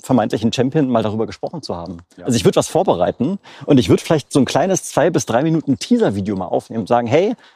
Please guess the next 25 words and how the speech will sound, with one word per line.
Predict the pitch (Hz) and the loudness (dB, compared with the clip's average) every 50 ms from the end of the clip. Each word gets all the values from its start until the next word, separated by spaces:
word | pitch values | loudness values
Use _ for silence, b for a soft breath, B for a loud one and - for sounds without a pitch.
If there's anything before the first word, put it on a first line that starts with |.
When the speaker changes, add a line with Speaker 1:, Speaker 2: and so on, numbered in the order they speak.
| b b | b b
Speaker 1:
ich | - - | -6 -2
nenne | 143 123 120 | 0 2 2
ihn | 120 | 2
jetzt | 107 104 - | 2 0 -2
mal | 113 104 110 - 101 | 0 0 0 2 2
Joachim, | 117 127 123 151 - - 113 120 147 156 139 - | 4 4 4 2 0 0 -2 -2 -2 -4 -8 -4
"Hey | _ 143 135 | _ 2 2
Joachim, | 120 110 110 127 - 123 107 123 147 175 - B B B B B B B B | 2 2 2 0 -2 -2 -2 -2 -4 -4 -8 B B B B B B B B
äh, | 123 123 107 | 0 2 4
wir | 110 123 | 4 2
haben | 127 170 | 2 2
hier | 185 147 | 2 2
was | 143 - - | 0 0 -2
richtig | 156 - - - | -4 -6 -6 -2
Geiles | - 123 120 139 - | -2 0 0 0 0
gebaut, | - 131 98 113 123 156 - | 0 0 0 2 0 0 2
damit | 139 127 127 - | 2 2 2 2
du | - 147 151 | 0 0 0
intern | 135 147 175 - - 123 113 123 139 151 - - - | 0 -2 -4 -2 -2 -2 -2 -2 -4 -6 -10 -8 -8
mit | 135 - | -6 -4
deinem | - 120 127 120 | -2 -2 -2 -2
Prozessthema | - 127 - - 151 - - - 120 117 127 127 135 120 | -6 -10 -10 -10 -10 -8 -6 -6 -4 -2 -2 -4 -4 -2
hausieren | 127 120 120 117 156 147 110 | -2 0 2 2 2 2 2
gehen | 90 92 87 85 | 0 -2 -6 -6
kannst. | - 113 104 110 143 185 - - - | -4 -4 -4 -4 -4 -6 -8 -12 -16